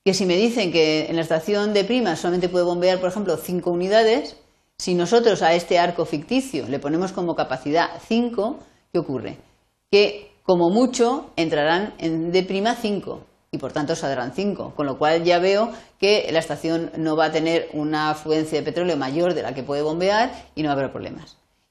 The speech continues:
Y bueno, si este vale cinco, ¿cómo consigo que llegue a cinco? Aquí a lo mejor entraban ocho, pero como lo que entra en D tiene que ser igual a lo que sale de D, si aquí he puesto un cinco, solamente entrarán cinco. Con lo cual, de forma teórica,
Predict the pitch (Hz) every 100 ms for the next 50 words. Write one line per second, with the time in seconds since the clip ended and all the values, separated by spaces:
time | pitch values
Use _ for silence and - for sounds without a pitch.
0 | _ _ _ 214 220 220 214 175 - -
1 | 175 175 185 180 190 262 262 254 285 330
2 | - 220 240 240 247 226 220 214 214 269
3 | 240 - 147 - _ _ - 170 214 240
4 | 247 233 233 254 240 180 208 269 - -
5 | - _ _ _ 180 170 170 165 165 165
6 | 160 - 202 220 226 226 220 262 240 -
7 | 165 160 165 190 196 226 175 139 135 -
8 | 156 165 185 202 254 302 - _ _ _
9 | 151 143 143 151 180 180 220 220 - -
10 | - 254 220 160 139 143 127 127 131 151
11 | 247 233 - - _ _ _ _ - 202
12 | 220 233 233 175 175 170 175 - 165 233
13 | 220 196 226